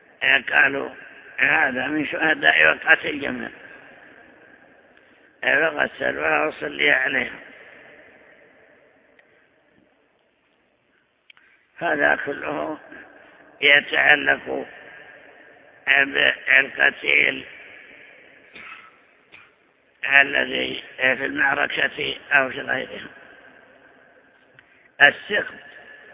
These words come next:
إذا بلغ أربعة أشهر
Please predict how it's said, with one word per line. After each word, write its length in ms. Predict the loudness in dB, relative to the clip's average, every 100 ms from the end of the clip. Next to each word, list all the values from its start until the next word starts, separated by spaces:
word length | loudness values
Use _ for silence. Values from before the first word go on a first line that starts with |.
| -20 -20 -20 -20 -20 _ _ _ _ _ _ _ _ _ _ _ _ _ _ -4
إذا 300 | 0 0 0
بلغ 440 | 0 0 -2 -2
أربعة 340 | 0 4 4 4
أشهر 520 | 2 0 -2 -6 -6